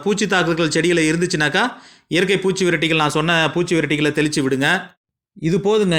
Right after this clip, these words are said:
இதை மட்டும் நீங்க சரியா செஞ்சுட்டு வந்தீங்கனாக்கா, உங்க மாடியிலேயே நீங்க வந்து சூப்பரா கத்திரி வளர்த்து, கலர் கலரான கத்திரிகளை ஒரு நல்ல விளைச்சல் எடுக்கலாம். ஓகேங்க, அவ்வளவுதான். இந்த வீடியோ வந்து உங்களுக்கு பயனுள்ளதா இருக்கும்னு நீங்க நம்புனீங்கனாக்கா,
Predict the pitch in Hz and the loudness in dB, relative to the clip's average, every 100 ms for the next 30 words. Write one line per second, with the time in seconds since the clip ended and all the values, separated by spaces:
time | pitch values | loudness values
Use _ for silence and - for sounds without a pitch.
0 | 147 151 180 190 220 190 170 156 147 143 | 2 2 2 2 0 2 2 2 2 0
1 | 139 165 196 185 165 185 170 151 151 147 | 0 0 0 0 -2 0 0 0 0 0
2 | 143 185 233 - _ _ _ _ 139 143 | 0 0 -2 -6 _ _ _ _ -2 0
3 | 143 170 190 185 196 170 151 156 185 - | 0 2 2 2 2 2 0 0 0 0
4 | 202 196 185 180 165 143 139 147 165 175 | -2 0 2 2 2 2 2 0 0 0
5 | 151 139 190 214 226 - - 143 170 165 | 0 0 -2 -2 -4 -12 -4 -2 0 0
6 | 160 170 180 170 139 156 156 165 147 135 | 2 2 2 0 0 0 2 2 2 0
7 | 160 156 147 147 135 127 131 143 202 - | 2 2 0 0 -2 -2 0 0 0 -6
8 | - - - - - - 156 202 180 170 | -20 -20 -20 -20 -20 -12 -4 0 2 2
9 | 175 170 160 123 - 131 151 214 208 196 | 2 2 2 0 -2 0 2 2 2 2
10 | 220 196 180 160 160 151 147 139 135 151 | 2 2 0 0 0 2 2 2 0 0
11 | 175 196 190 196 185 165 180 170 151 151 | 2 2 2 2 2 0 0 0 0 0
12 | 170 160 151 175 | 0 0 0 0